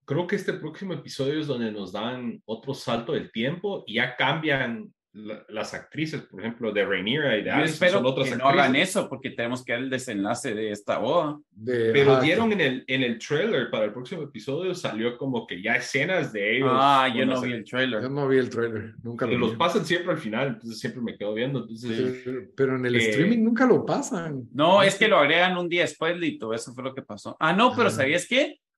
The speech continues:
Speaker 2: Yo lo vi dos días después y no, no lo sacaron, sí, saber.
Speaker 3: A ver, yo lo vi el domingo.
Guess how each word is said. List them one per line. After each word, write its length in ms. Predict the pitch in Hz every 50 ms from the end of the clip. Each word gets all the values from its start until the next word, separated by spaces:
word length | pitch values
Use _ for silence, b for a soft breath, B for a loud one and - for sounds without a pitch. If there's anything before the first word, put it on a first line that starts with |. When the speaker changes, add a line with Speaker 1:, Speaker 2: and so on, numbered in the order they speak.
| _ _ _ -
Speaker 2:
Yo 140 | 127 147
lo 140 | 156 180 180
vi 80 | 196 202
dos 120 | 196 196
días 220 | 196 202 202 202 202
después 500 | 175 139 - - - 170 208 247 - -
y 60 | 202
no, 540 | 180 165 160 160 170 170 170 170 165 165 160
no 140 | 156 151 156 160
lo 80 | 170 175
sacaron, 600 | - 139 135 - - 131 - 233 247 233 208 -
sí, 160 | - 180 190
saber. 420 | - 196 165 156 175 220 - - _ _ _ _ _ _ _ _ _ _ _ _ _ _ _ _ -
Speaker 3:
A 40 |
ver, 200 | 101 95 92 101 110 - - _
yo 220 | - 110 107 127 160
lo 80 | 185
vi 100 | 151 131
el 80 | 127 127
domingo. 580 | 127 120 104 101 113 127 123 113 104 101 -